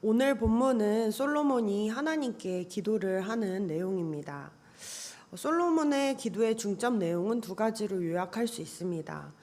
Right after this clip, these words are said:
첫째, 하나님께서 다윗과 하신 약속을 이루셨다는 것에 대한 감사의 기도. 그리고 두 번째로는 앞으로도 하나님의 언약이 이스라엘 백성 가운데 영원토록 계속 이루어지길 바라는 기도입니다.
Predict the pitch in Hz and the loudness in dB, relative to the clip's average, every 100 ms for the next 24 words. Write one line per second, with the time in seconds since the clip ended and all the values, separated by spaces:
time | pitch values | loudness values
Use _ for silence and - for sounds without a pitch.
0 | - - 285 - 269 262 320 320 320 311 | -20 -8 -8 -2 -2 0 2 2 0 -2
1 | 269 277 277 - 196 196 214 214 220 214 | -4 -2 -4 -2 -4 0 0 2 0 -2
2 | 240 175 143 - 175 214 185 175 220 254 | 0 -2 -6 -8 -4 -4 -2 -2 2 2
3 | 247 214 202 185 175 180 165 170 233 262 | 0 -2 -4 -4 -2 -4 -4 -4 -2 -2
4 | 175 202 202 175 175 170 190 214 220 151 | -4 -4 -6 -2 -2 -2 -2 -2 -2 -8
5 | - - - - - - - - 180 180 | -10 -14 -18 -20 -20 -20 -10 -6 -4 -2
6 | 254 311 202 226 240 226 196 185 208 311 | -4 -4 0 2 2 2 0 2 2 2
7 | 370 - - - 180 - 285 277 240 254 | 0 -8 -16 -6 -6 -2 0 0 0 2
8 | 269 262 302 311 294 269 180 165 180 185 | 2 0 0 2 2 2 2 0 -2 -2
9 | 190 185 208 226 220 220 180 - 202 175 | -4 -4 -2 2 2 0 -6 -2 -2 0
10 | 165 165 214 208 175 220 285 269 185 156 | -2 -2 0 0 2 4 4 2 -2 -6
11 | 151 - 180 190 190 247 170 175 220 214 | -8 -8 -2 -2 0 -2 -2 0 2 2
12 | - 165 208 214 - 170 170 202 196 170 | 0 -4 -4 -4 -6 -4 -2 -2 -4 -4
13 | 190 220 175 151 - | -2 0 -2 -4 -10